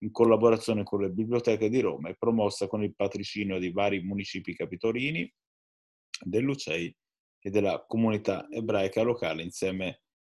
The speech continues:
a numerose associazioni. Anche questa edizione si svolgerà sotto l'alto patronato del Presidente della Repubblica, mentre a coadiuvare Zevi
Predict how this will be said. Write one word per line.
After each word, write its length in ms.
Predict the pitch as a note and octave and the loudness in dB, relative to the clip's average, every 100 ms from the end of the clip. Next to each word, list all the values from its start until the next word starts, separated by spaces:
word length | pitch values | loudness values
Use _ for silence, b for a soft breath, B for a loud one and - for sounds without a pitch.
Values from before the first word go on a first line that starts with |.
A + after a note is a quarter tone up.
| _ | _
a 220 | G2+ G#2 - | -2 -2 -2
numerose 880 | B2 A#2+ A#2+ A#2 A2+ G#2+ G#2+ G#2 - | 2 4 8 8 10 8 8 6 2
associazioni. 1400 | - A2 - G#2+ - G#2 - - A2 G#2 G2 F#2+ F#2+ F2+ _ _ _ _ | 0 -2 -2 -4 0 -2 -2 -2 2 2 0 -4 -4 -8 _ _ _ _
Anche 440 | - A#2+ A2+ F#3+ - | -4 -2 4 2 4
questa 580 | - A#2+ - G#2 F2+ - | 2 2 2 -2 -4 -2
edizione 600 | A2+ C3+ C3+ - A2+ G2+ | -2 -2 -4 2 2 2
si 120 | G#2 | -4
svolgerà 460 | G2+ A2 A#2 G2+ F2 | 0 4 6 6 4
sotto 520 | - G2+ - G2+ - _ _ _ | -2 -4 0 -2 -2 _ _ _
l'alto 480 | A2+ B2+ C3+ - C3 | 10 10 10 6 6
patronato 680 | A#2+ A2+ C3 A#2+ G2+ G2 A2 | 8 6 6 4 4 2 2
del 220 | G#2+ G2+ | 2 4
Presidente 640 | A#2 G#2+ G#2 A2 G#2+ G#2+ | 4 4 4 4 4 4
della 200 | G#2+ A2 | 4 8
Repubblica, 500 | A#2 A#2+ D3 A#2+ G#2 | 6 6 2 2 4
mentre 360 | G2+ G2+ - G#2 | 2 2 2 2
a 120 | F#2 | 0
coadiuvare 920 | - A2+ G#2+ G#2+ G#2+ G#2+ G#2+ G2+ A#2+ A#2+ | 4 6 8 6 4 4 4 4 2 0
Zevi 440 | G#2+ F2 F2 F#2 | -2 -2 -2 -6